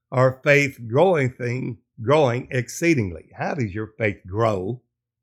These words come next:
exceedingly from faith to faith? Well, it's through obedience.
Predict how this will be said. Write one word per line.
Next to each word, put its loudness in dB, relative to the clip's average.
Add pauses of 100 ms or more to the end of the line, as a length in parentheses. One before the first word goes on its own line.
exceedingly -4 (120)
from -2
faith -6
to 0
faith? -6 (960)
Well, -6
it's -8
through 2
obedience. -2